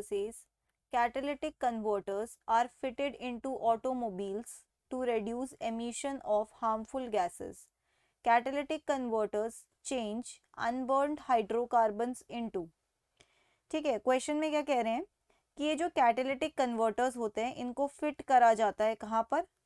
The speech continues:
ऑटोमोबाइल्स में। कैटालिटिक कन्वर्टर्स, इनको क्या करा जा रहा है?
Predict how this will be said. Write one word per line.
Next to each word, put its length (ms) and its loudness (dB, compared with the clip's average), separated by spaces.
ऑटोमोबाइल्स 840 2
में। 120 -12
कैटालिटिक 760 2
कन्वर्टर्स, 760 0
इनको 260 -2
क्या 160 4
करा 240 2
जा 160 6
रहा 120 4
है? 100 -2